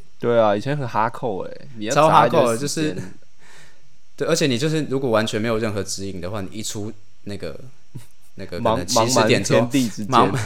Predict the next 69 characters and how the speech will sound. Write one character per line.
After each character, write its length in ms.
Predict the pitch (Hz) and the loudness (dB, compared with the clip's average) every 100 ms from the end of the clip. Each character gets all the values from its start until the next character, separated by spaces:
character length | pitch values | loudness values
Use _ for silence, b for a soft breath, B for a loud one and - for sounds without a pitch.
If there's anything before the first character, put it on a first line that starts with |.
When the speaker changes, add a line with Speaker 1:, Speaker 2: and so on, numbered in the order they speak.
| - | -2
Speaker 2:
真 200 | - 151 | 0 4
的， 100 | 151 139 113 | 6 6 2
Speaker 1:
<laughs> 140 | - | 0
而 80 | 143 | 4
且 0 | |
那 60 | 151 | 8
Speaker 2:
完 140 | 156 | 8
全 120 | 165 | 8
不 60 | 131 | 8
知 60 | |
道 200 | 156 147 | 10 12
干 120 | 135 127 | 10 8
嘛 220 | 98 92 | 8 6
欸。 0 | |
Speaker 1:
红 20 | |
帽 40 | |
哥 40 | 107 | 4
布 60 | |
林 80 | 123 | 0
会 80 | 127 | -2
攻 240 | 107 107 | -2 -4
击 160 | 104 - - | -6 -8 -10
你。 80 | 98 | -10
Speaker 2:
<laughs> 880 | - - - - - - 262 240 190 | -12 -12 -12 -12 -12 -10 -10 -10 -6
我 140 | 147 | -4
真 100 | 160 | 0
的 60 | 175 | 2
不 80 | 160 | 4
知 20 | |
道 100 | 156 | 4
干 140 | 151 | 2
嘛， 180 | 117 90 | 0 0
我 120 | 95 | 0
就， 160 | 117 156 - | 0 -2 -4
我 100 | 131 | -4
那 100 | 160 | 0
时 80 | |
候 80 | 156 | 0
一 60 | 156 | 0
出 140 | 160 | 0
来 100 | 139 | 2
想 140 | 117 98 | 2 -2
说， 200 | 120 - - | -2 -4 -8
我 100 | 110 | -4
就 120 | 131 | -4
想 180 | 135 110 | -4 -6
说， 100 | 110 | -8
哎， 60 | 143 | -8
干， 220 | 147 110 - | -8 -8 -10
我 80 | - | -8
现 100 | 110 | -6
在 60 | 135 | -4
是 100 | 143 | 0
要 100 | 135 | 0
转 280 | 131 101 76 | 0 -6 -6
职 140 | 82 | -6
吗？ 80 | 92 | -2
我 80 | 143 | 2
以 20 | |
为 140 | 143 120 | 2 2
会 100 | 143 | 0
像 240 | 156 120 | 0 -2
现 200 | 107 127 | -2 -2
在 120 | 123 | 0
的 80 | 104 | 0
那 100 | 110 | -2
种 100 | 101 | -2
游 160 | 95 90 | -4 -4
戏， 260 | - 104 | -4 -6